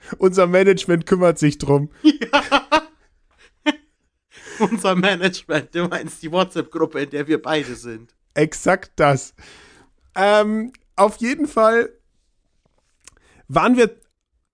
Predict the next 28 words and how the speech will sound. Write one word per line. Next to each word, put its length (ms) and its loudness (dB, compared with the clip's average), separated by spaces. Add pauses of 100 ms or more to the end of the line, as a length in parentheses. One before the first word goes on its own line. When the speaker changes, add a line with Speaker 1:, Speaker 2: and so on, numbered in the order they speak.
(640)
Speaker 1:
nur 340 2
auf 140 -2
YouTube 340 -2
zu 80 -4
dem 140 0
Zeitpunkt 560 -8
und 400 0 (260)
uns 180 -2
ist 200 -2
Speaker 2:
Ja. 60 -10
Speaker 1:
relativ 400 0
schnell 240 0
klar 240 0
geworden, 280 0
dass 260 -4
YouTube 400 -6
nur 260 4
ein 200 0 (140)
absolutes 1160 -8
Mistmedium 920 -2
ist 320 -8 (460)
für 220 -2
Speaker 2:
Mhm. 40 -8
Speaker 1:
Podcasts. 760 -6 (1600)
Weil 320 -2
du 300 -10
einfach, 460 -4 (640)
also 260 -4